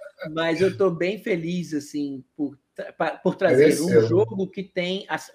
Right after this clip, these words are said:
Speaker 1: por exemplo, o Card Narok, ele é um jogo de mitologia nórdica, mas a gente, mitologia nórdica, a gente só vai aprender mitologia nórdica ali mesmo com o jogo.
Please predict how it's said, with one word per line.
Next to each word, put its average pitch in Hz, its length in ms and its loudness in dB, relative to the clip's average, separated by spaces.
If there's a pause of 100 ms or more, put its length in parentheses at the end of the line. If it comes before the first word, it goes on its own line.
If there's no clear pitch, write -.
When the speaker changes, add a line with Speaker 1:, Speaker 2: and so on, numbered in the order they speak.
Speaker 1:
por 175 60 -8
exemplo, 160 260 -2
o - 40 -20
Card 220 280 -4
Narok, 190 640 -2
ele 190 160 -4
é 294 60 -4
um 254 100 -6
jogo 190 420 -4 (300)
de 170 100 -10
mitologia 180 600 0
nórdica, 220 720 -2
mas 370 160 -6
a 440 40 -4
gente, 427 220 -4 (420)
mitologia 226 380 -4
nórdica, 208 320 -4
a - 20 -12
gente - 80 -10
só 233 60 -4
vai 214 120 0
aprender 214 440 0
mitologia 156 460 -6
nórdica 135 400 -10
ali 160 100 -10
mesmo 151 340 -4
com 226 120 -12
o 202 40 -10
jogo. 131 220 -4